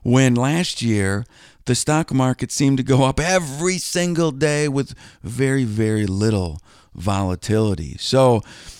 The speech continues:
in U S terms, though, I mean, the average quarterly market return going back fifteen years is two percent, and the U S stock market was up three and a half, throughout three point eight nine.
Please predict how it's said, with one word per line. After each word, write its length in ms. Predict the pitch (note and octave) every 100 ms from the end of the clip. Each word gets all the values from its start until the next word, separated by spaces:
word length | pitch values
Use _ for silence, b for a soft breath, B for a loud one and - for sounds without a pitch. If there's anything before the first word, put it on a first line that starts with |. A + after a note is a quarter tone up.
| B
in 160 | D#3+ E3
U 280 | G3 A#3
S 200 | B3+ D4
terms, 420 | - G3+ D#3 B2+ B2
though, 200 | A#2+ D#3
I 60 |
mean, 220 | G3+ E3+
the 160 | C#3 C3
average 320 | D3 B3+ -
quarterly 380 | - D3+ C3+ C3
market 340 | B2 C3 -
return 500 | - A2+ - C#3 E3
going 280 | A2+ A2+ A2
back 600 | G2 G#2+ A#2+ C3 - - B B B
fifteen 600 | - - C#3+ - C#3+ A#2
years 400 | A2+ C#3+ E3+ C3
is 320 | C3 B2+ A#2 - b b
two 180 | - D3+
percent, 580 | C#3 A#2 - E3 E3+ -
and 240 | B2 A#2 - B B
the 80 | A#2
U 160 | C3+ D#3+
S 120 | C3+
stock 380 | - B2+ D3 -
market 420 | A#2+ A2+ B2+ -
was 240 | A2 G#2+
up 220 | B2 B2
three 260 | - A#2 A#2
and 100 | A#2
a 60 | A2+
half, 220 | A#2 -
throughout 340 | - G#2+ A2+
three 200 | - A#2
point 280 | A#2+ A#2+ A#2
eight 160 | A#2 -
nine. 500 | G#2 C#3 C#3 F2